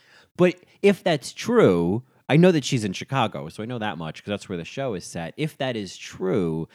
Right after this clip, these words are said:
then that is definitely reflected in a lot of scenes in the show that don't feel scripted and just feel like natural banter between friends. And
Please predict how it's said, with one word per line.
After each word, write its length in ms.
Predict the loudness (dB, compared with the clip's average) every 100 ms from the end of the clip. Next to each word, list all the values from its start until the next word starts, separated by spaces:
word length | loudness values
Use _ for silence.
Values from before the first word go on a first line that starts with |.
| -20 _ -10
then 260 | -4 -2
that 160 | -2 -2
is 100 | -2
definitely 320 | -4 -6 -8
reflected 600 | -8 -8 -8 -10 -10 -10
in 100 | -8
a 60 | -6
lot 240 | -6 -8
of 80 | -10
scenes 440 | -10 -8 -8 -8
in 80 | -10
the 80 | -10
show 480 | -8 -4 -4 -4 -8
that 240 | -10 -6
don't 260 | -4 -4 -6
feel 220 | -6 -6
scripted 600 | -8 -6 -8 _ -10 -10
and 160 | -8 -10
just 260 | -10 -14 -16
feel 360 | -10 -6 -4
like 200 | -6 -8
natural 400 | -8 -8 -8 -8
banter 520 | -8 -8 -10 -10 -12
between 400 | -12 -14 -12 -14
friends. 680 | -14 -10 -10 -10 -14 -16 -20 -12
And 320 | -10 -10 -12